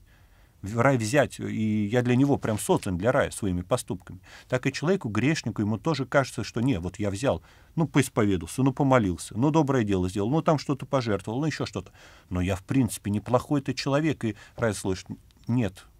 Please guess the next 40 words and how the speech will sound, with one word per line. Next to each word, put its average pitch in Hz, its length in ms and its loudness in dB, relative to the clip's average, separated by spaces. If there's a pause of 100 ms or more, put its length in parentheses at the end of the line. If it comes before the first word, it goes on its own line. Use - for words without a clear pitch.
(160)
рай 117 240 0
так - 280 -2
и - 20 4
останется 101 420 -4
потерян, 92 540 -8
только 110 300 -6
дальше 104 320 -6
от 92 100 -8
него 95 140 -4
делишь. 92 380 -8 (300)
Когда 110 200 -2
понимаешь: 147 340 -2
«Нет, 104 220 0 (280)
что - 240 2
бы 117 100 2
я 110 40 4
хорошего 120 400 0
ни 123 60 0
сделал, 165 240 -2
всё - 160 -8
равно 107 420 -2 (320)
рай 113 220 0
не 104 100 0
заслуживаю». 98 480 -8 (400)
И 107 100 -2
здесь 98 320 0
опять 147 360 2
вот 104 160 -2 (100)
такие 110 300 -2
качели, 131 400 2
можно, 113 340 0 (300)
э, 117 140 -6
ткнуться 131 440 -2
в, 107 200 -8
в 110 60 -2
уныние 127 480 2 (460)
и - 60 -14
сказать: - 220 -6
«Ну 135 100 4
да, 196 240 2